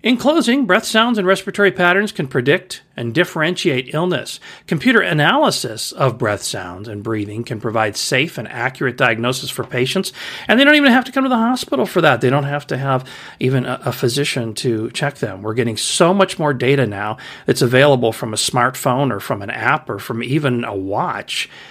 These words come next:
so patients can monitor their health a little bit better and then seek treatment when it's more appropriate. It's important that nurses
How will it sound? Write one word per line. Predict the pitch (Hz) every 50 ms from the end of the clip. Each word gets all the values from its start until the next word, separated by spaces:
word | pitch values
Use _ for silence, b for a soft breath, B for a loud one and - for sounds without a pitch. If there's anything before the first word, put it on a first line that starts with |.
| B B B B B _
so | - - 135 107 107
patients | - 143 127 120 - 127 120 -
can | - 139 113 110
monitor | 110 113 117 127 151 151 135 - - 107 107
their | 104 104 107
health | 110 127 156 196 202 -
a | 170
little | 113 104 101 113 104
bit | 110 104 101 -
better | - 107 98 101 104 107 B B B B B B
and | - 180 196 202
then | 208 208 190
seek | - - - 240 233 240 - _ _ _ - -
treatment | - - 226 208 - - 156 139 131 -
when | 156 139 127
it's | 127 123 123 - -
more | 127 113 110 104
appropriate. | 104 - - 123 131 139 135 135 107 90 - - _ _ _ _ _ _ _ _ _ _ _ _ _ _ _ _ _ _ _ _ _ _ b b b b b b b b b _ _ _ _ _ _ _ _ _ _ _ _ _ _ _ _ _ _ _ _ _ _ _ _ _ _ _ _ _ _ _ _
It's | - 170 - -
important | 170 160 - - 208 196 208 196 -
that | 175 147
nurses | 135 156 165 170 - - 185 170 170 - -